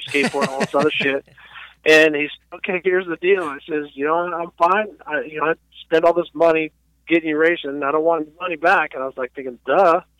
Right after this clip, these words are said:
Speaker 1: I won. <laughs> It's not your money." You know, being a stupid kid. He goes, "But when it comes time for you to buy a car, I'm not gonna put a cent into it." So that motivated me to wanna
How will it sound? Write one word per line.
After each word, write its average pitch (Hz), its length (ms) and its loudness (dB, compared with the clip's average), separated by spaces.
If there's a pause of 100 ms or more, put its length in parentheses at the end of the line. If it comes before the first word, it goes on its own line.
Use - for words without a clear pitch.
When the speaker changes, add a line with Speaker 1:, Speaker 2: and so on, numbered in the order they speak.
(200)
Speaker 1:
I 147 120 2
won. 190 480 0 (140)
<laughs> - 120 -20
It's - 160 -4 (200)
not 196 160 0
your 196 180 0
money." 170 440 -8 (540)
You 160 60 -4
know, 160 240 -2 (100)
being 151 160 -6 (160)
a 147 60 -2 (140)
stupid 147 320 -8
kid. 208 300 2 (320)
He 165 60 -6
goes, 156 180 2
"But 147 120 0
when 156 100 2
it 143 100 -8
comes 170 220 -2
time 160 240 0
for - 80 -12
you 156 60 -4
to 151 80 -2
buy 131 260 -4
a 127 40 -12
car, 190 500 0 (120)
I'm 143 100 -12
not 147 180 -6
gonna 139 120 -12
put 135 180 -10
a 135 120 -14
cent 147 240 -8
into 175 320 -8
it." - 140 -14 (720)
So 156 100 4
that 156 180 2
motivated 147 480 -2
me 143 120 -4
to 139 80 -6
wanna 135 220 -4